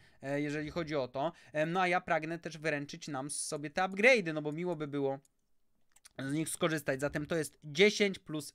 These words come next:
cztery, no niewątpliwie daje nam to czternaście. E, na razie zostawiamy tą osobowość, musimy tutaj wrócić w takim razie do tego, żeby to mieć. E, ja trochę bezmyślnie klikałem te punkty, więc w kolejnym odcinku skupimy się, e, na tym. Te-, teraz tak, jeżeli chodzi o nasze działania finansowe, to tak.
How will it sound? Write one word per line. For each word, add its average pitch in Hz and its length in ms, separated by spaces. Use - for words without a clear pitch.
cztery, 160 440
no 156 80
niewątpliwie 151 580
daje 147 200
nam 135 140
to 135 140
czternaście. 143 720
E, 160 160
na 196 140
razie 247 260
zostawiamy 214 520
tą 196 140
osobowość, 170 500
musimy 202 340
tutaj 180 260
wrócić 160 360
w - 40
takim 151 260
razie 139 240
do 131 100
tego, 147 220
żeby 131 160
to 139 100
mieć. 123 320
E, 143 200
ja 151 120
trochę 165 180
bezmyślnie 160 540
klikałem 147 360
te 143 80
punkty, 156 340
więc 139 200
w - 260
kolejnym 160 340
odcinku 156 380
skupimy 160 400
się, 139 280
e, 135 400
na 147 300
tym. 160 300
Te-, 190 180
teraz 175 260
tak, 135 180
jeżeli 180 180
chodzi 202 200
o 196 40
nasze 180 200
działania 175 320
finansowe, 156 580
to 160 100
tak. 117 320